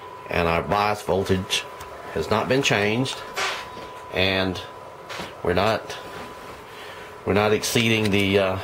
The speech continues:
the cathode current on the six L sixes. So this works. But would it work the other way around? And the answer is gonna be no, because, um, generally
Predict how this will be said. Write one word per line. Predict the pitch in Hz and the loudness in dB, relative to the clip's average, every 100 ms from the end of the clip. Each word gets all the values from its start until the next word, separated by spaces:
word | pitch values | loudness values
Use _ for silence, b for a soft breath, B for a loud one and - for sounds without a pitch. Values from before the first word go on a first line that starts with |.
| B B B B - B B B B - | B B B B -14 B B B B -10
the | |
cathode | - 143 151 98 | 0 2 4 0
current | - 120 110 | 2 2 4
on | 104 | 2
the | 92 | 4
six | 113 - | 2 2
L | 85 | 2
sixes. | 76 - 131 95 | 2 2 0 0
So | 117 131 | 2 4
this | 196 | 4
works. | 156 156 78 - - - B B B B - - - - - - - | 4 2 2 -4 -10 -12 B B B B -16 -16 -16 -16 -16 -16 -4
But | - 110 | 2 4
would | 113 | 6
it | 117 | 4
work | 95 113 104 | 4 4 4
the | 107 | 4
other | 101 | 6
way | 101 | 6
around? | 92 87 113 95 80 78 | 4 4 4 4 0 0
And | 87 | 2
the | 95 | 2
answer | 123 139 92 | 2 2 0
is | |
gonna | 85 98 | 2 0
be | 78 | 0
no, | 76 95 92 62 - B B B B B B B | 0 2 2 0 -6 B B B B B B B
because, | - 131 113 107 98 - B B B B - - | -2 2 4 4 0 -4 B B B B -16 -4
um, | 101 80 76 71 95 B B B B - - - - - - - - - - - - - | 0 2 2 0 -4 B B B B -16 -16 -16 -16 -16 -16 -18 -16 -16 -16 -12 -12 -8
generally | 92 147 190 165 160 147 | 2 4 6 4 4 2